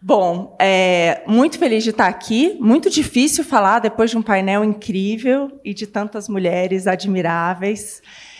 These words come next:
É, e começar ainda, né? Meu Deus. Mas vamos lá. É, como o Aloysio falou, eu acho que esse é um painel muito importante. Às vezes a gente esquece quão importante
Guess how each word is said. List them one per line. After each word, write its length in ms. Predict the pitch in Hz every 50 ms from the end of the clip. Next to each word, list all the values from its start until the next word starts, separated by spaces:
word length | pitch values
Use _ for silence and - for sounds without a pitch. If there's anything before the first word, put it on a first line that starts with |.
| - 220
É, 380 | - - 185 185 180 180 175 165
e 80 | - 214
começar 600 | - - 220 226 233 240 247 - - 196 185 185
ainda, 400 | 180 170 170 165 170 160 170 170
né? 120 | 175 170
Meu 220 | 175 180 190 202 190
Deus. 380 | 165 160 156 151 - - - -
Mas 220 | 185 185 180 180
vamos 200 | 214 202 254 254
lá. 240 | 202 147 139 - - - - - - - _ _ _ _ _ -
É, 760 | 196 196 196 202 196 196 196 190 190 190 190 - - - - - - _ _ _ _ _ _ -
como 220 | - - 294 339 370
o 40 |
Aloysio 360 | 330 311 285 269 262 240 254 233
falou, 720 | - 262 208 208 208 214 220 226 214 202 202 208 - -
eu 120 | - 214 208
acho 240 | 202 214 - - -
que 240 | - 226 226 - -
esse 220 | - 220 226 - 262
é 20 |
um 60 | 220
painel 300 | 220 220 202 202 196 196
muito 280 | 202 208 214 214 208 233
importante. 800 | 208 202 214 208 196 - - - 190 175 165 160 160 - - -
Às 140 | 165 170 190
vezes 160 | 190 185 190
a 60 | 190
gente 320 | 180 190 190 - - -
esquece 840 | 202 - - - - _ - 208 190 185 185 180 185 - - - 190 170
quão 260 | - - 185 185 185
importante 1160 | 185 175 - 185 175 - - - - 190 180 180 180 175 - - - - 196 185 180 175